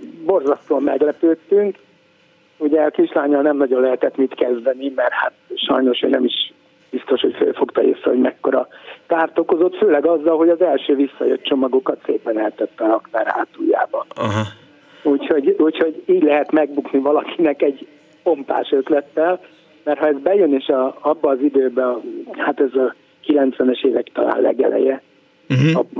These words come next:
Speaker 1: vidéki postákon lehet, ö, ezért, ö, videót kölcsönözni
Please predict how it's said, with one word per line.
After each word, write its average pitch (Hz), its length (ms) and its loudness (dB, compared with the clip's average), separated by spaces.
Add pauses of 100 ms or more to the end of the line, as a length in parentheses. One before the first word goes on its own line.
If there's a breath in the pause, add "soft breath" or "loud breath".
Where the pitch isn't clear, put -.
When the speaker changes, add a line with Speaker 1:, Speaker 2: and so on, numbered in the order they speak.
(160)
Speaker 1:
vidéki 160 380 0
postákon 131 840 0
lehet, 147 320 0 (100)
ö, 123 260 2 (200)
ezért, 143 320 -2
ö, 123 40 2 (160)
videót 131 400 2
kölcsönözni 135 1000 2